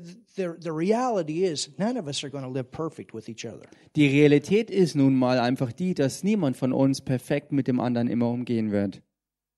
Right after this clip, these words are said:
Speaker 1: None of us.
Speaker 2: Keiner von uns wird das schaffen.
Speaker 1: If I'm, you know, Martin, he's new.
Speaker 2: Und, äh, Martin hier, er ist neu.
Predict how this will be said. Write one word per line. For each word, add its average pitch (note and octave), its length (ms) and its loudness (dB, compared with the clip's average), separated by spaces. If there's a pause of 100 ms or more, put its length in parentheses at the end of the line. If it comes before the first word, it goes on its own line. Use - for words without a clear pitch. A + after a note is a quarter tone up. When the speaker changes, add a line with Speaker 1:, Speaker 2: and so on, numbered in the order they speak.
(480)
Speaker 1:
None A#2+ 220 -12
of - 80 -20
us. - 240 -20 (100)
Speaker 2:
Keiner C3 300 0
von A#2+ 120 -2
uns G#2+ 280 -2
wird A#2 100 0
das A#2 160 -2
schaffen. G#2 420 -2
Speaker 1:
If F3+ 140 4
I'm, A3 320 2 (160)
you G#3 120 -4
know, G3+ 200 -2 (220)
Martin, F3 440 -6
he's D3+ 280 -4
new. D3+ 340 -2 (480)
Speaker 2:
Und, B2+ 420 2
äh, C#3+ 160 -2 (120)
Martin D3 380 2
hier, D#3+ 220 4
er C#3+ 180 2
ist - 180 -2
neu. D3+ 260 6